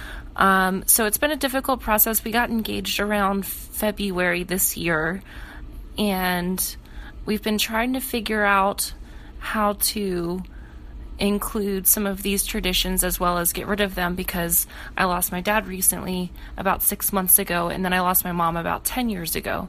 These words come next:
So it'll be difficult and emotional, and we wanna make sure that it stays a happy, beautiful day without getting super morbid. We've decided on a non-religious ceremony due to neither of us being very religious,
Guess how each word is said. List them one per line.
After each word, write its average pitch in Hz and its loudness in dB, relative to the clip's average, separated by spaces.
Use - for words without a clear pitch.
So 190 2
it'll 208 2
be 208 -6
difficult 202 -2
and 170 -2
emotional, 190 0
and 175 0
we 202 0
wanna 190 2
make 180 -2
sure - -2
that 175 0
it - -6
stays 175 -2
a 175 2
happy, 175 2
beautiful 165 0
day 170 2
without 165 0
getting 165 -2
super 170 2
morbid. 160 -2
We've 240 0
decided 240 4
on 269 6
a 240 6
non-religious 220 4
ceremony 196 2
due 202 -2
to 202 0
neither 220 4
of 214 2
us 220 4
being 202 2
very 190 4
religious, 180 6